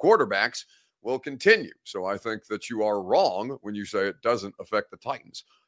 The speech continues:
Anything in the A F C affects the Titans, especially this on, uh, this early on in the going. Stephen King says, "I hear ayahuasca can heal that right up." The, the problem for me is if, <clears throat> so the reports are that the x-ray is clear.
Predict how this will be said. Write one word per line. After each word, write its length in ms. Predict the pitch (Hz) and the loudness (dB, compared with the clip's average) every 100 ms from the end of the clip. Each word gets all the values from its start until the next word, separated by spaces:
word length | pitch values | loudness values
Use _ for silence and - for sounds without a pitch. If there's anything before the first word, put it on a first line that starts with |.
| _ | _
Anything 400 | - 175 127 123 | -2 0 0 -2
in 60 | 107 | -4
the 100 | 101 | -4
A 160 | 98 90 | -2 -4
F 80 | 87 | -6
C 160 | 95 | -10
affects 320 | 87 - 87 | -8 -8 -8
the 80 | - | -10
Titans, 380 | - 85 78 85 | -8 -8 -8 -14
especially 500 | 82 - 117 101 95 | -8 -4 -4 -4 -6
this 280 | 90 92 - | -6 -8 -6
on, 400 | 98 98 92 95 - _ - _ - | -4 -2 -2 -4 -10 _ -20 _ 0
uh, 160 | 104 110 | 4 4
this 220 | 117 - - | 4 2 4
early 300 | 123 120 113 | 6 8 6
on 260 | 110 110 - | 6 4 0
in 120 | 107 | -4
the 80 | 101 | 0
going. 380 | 90 117 95 95 | 4 4 4 -2
Stephen 320 | - 107 98 | -8 -6 0
King 240 | 147 147 | 2 4
says, 180 | 107 104 | 2 0
"I 100 | 101 | 2
hear 200 | 110 117 | 2 4
ayahuasca 680 | 113 104 104 131 139 131 - | 4 4 4 4 2 -4 -6
can 100 | 95 | -4
heal 180 | 123 120 | -2 2
that 160 | 113 | 2
right 200 | 110 107 | 4 4
up." 200 | 123 247 - _ _ _ - | 4 4 -4 _ _ _ 0
The, 340 | 143 147 139 110 | 6 8 8 2
the 80 | 117 | 4
problem 440 | 160 196 208 160 | 8 8 8 2
for 140 | 123 | -2
me 240 | 131 156 175 | 0 2 4
is 240 | 175 151 - | 2 0 0
if, 260 | 143 139 - _ _ _ - | 2 0 -4 _ _ _ -6
<clears throat> 380 | 202 180 131 | -2 -2 -4
so 180 | 107 170 | -2 0
the 80 | 135 | 0
reports 420 | 123 - 208 208 | 0 2 2 4
are 140 | 175 143 | 4 2
that 140 | 127 | 0
the 120 | 120 | 0
x-ray 360 | 127 - 127 113 | 0 0 -2 -2
is 120 | 104 | -4
clear. 340 | - 104 62 | -8 -10 -10